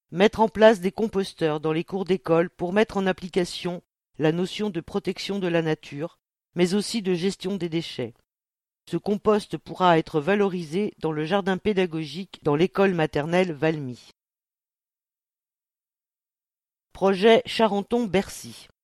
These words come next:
Deux mots d'ordre, informer et échanger.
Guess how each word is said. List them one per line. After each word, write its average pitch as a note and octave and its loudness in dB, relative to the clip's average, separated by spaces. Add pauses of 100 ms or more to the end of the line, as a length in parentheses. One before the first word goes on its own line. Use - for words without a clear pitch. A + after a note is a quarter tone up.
(540)
Deux A#3+ 2
mots A3+ 4
d'ordre, G3+ 2 (140)
informer G3+ 2 (220)
et F3 2
échanger. E3+ -6